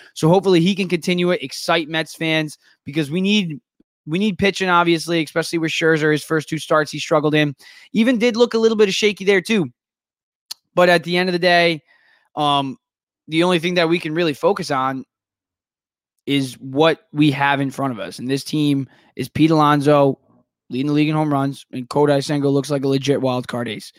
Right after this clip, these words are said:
Number five, Gleyber Torres, popping off. Most improved player, I think, uh, right now. He's got that most improved tag, one hundred percent. Um,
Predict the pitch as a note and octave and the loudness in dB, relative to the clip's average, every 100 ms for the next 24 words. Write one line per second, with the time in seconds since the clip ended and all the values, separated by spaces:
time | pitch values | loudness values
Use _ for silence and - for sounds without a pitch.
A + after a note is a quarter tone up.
0 | - - - - - G3 G3 G3+ G3+ F#3+ | -20 -20 -20 -10 0 2 2 4 4 4
1 | D3 F#3+ F3 F3+ G3 E3+ C3+ _ _ - | 2 2 2 2 2 2 0 _ _ -4
2 | F3 F#3 E3+ F3 F3 E3+ _ _ _ - | 0 0 -2 0 0 -2 _ _ _ -4
3 | G3 G3+ E3+ F3 G#3 D#3+ F#3+ F3+ E3 D#3+ | -4 -4 -10 -6 -6 -6 -6 -4 -4 -6
4 | E3+ D#3+ D#3+ D3+ C#3+ C#3+ D3+ D3 D3 C#3+ | -8 -10 -4 -2 -2 -4 -6 -8 -8 -8
5 | D3 C3+ D#3 D3+ C#3+ D3 C#3+ C#3+ D3 C#3 | -8 -6 -4 -4 -6 -6 -8 -4 -2 -2
6 | - D3 C#3 C#3 C#3 C#3+ C3+ C3+ - D#3+ | 0 0 0 -2 -2 -2 -4 -8 -4 -2
7 | C#3+ - _ _ _ _ _ - _ D3 | -2 -4 _ _ _ _ _ -20 _ 2
8 | C#3+ C#3 C3 | 2 2 -2